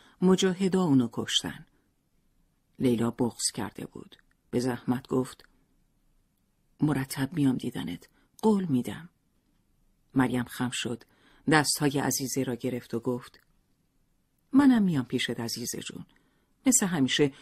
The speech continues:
دوتایی با هم بازی می‌کنیم. فقط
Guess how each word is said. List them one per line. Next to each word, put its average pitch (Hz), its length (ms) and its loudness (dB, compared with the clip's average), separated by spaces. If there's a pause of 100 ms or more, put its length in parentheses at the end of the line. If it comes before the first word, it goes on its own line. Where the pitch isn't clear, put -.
(140)
دوتایی 185 380 6
با 170 120 -4
هم 139 240 0
بازی 113 360 0
می‌کنیم. - 480 -8 (500)
فقط 202 380 -4